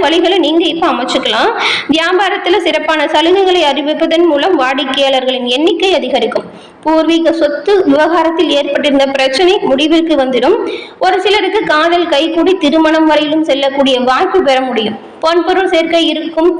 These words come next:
இழுபறியாய் இருந்த வழக்குகள் உங்களுக்கு சாதகமான வாய்ப்பை கொடுக்கும். கலைஞர்கள் நிலையில நல்ல ஒரு முன்னேற்றம் வரும். உடல் நிலையில் ஏற்பட்டிருந்த பாதிப்புகள் விலகும். ஏழாம் இட சனி மற்றும் ராகுவால் உங்களுக்கு உண்டாகும் பாதக பலன்கள் அப்படிங்கிறது குறு பார்வையால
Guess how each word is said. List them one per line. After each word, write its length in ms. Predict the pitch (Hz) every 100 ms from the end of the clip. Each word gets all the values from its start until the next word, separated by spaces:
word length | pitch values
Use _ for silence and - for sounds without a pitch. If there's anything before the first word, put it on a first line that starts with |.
| 269
இழுபறியாய் 540 | 285 285 294 294 294
இருந்த 200 | 269 262 240
வழக்குகள் 440 | 247 277 302 370 - 494 480 349
உங்களுக்கு 360 | 370 392 370 392
சாதகமான 600 | 330 320 330 311 294 277 254
வாய்ப்பை 340 | 277 392 - 392 262
கொடுக்கும். 360 | 247 247 - - - -
கலைஞர்கள் 480 | 269 269 311 285 285 262
நிலையில 340 | 269 269 269 269
நல்ல 200 | 247 277 370 311
ஒரு 100 | 294
முன்னேற்றம் 440 | 262 269 285 285 262
வரும். 180 | 214 208 - - - -
உடல் 240 | 359 392 370
நிலையில் 340 | 370 403 392 330
ஏற்பட்டிருந்த 500 | 330 330 302 339 320 311
பாதிப்புகள் 520 | 285 294 330 330 320 285
விலகும். 340 | 285 294 330 349 247
ஏழாம் 260 | 262 285 285
இட 120 | 269 - 311
சனி 200 | 311 381 359
மற்றும் 260 | 311 320 285
ராகுவால் 440 | 294 339 294 349 285
உங்களுக்கு 320 | 277 285 277 269
உண்டாகும் 380 | 285 294 339 392
பாதக 400 | 302 294 311 330 320
பலன்கள் 400 | 294 302 302 285
அப்படிங்கிறது 520 | 247 285 285 262 370 508 508 - -
குறு 220 | 427 494 494
பார்வையால 560 | 370 381 359 320 302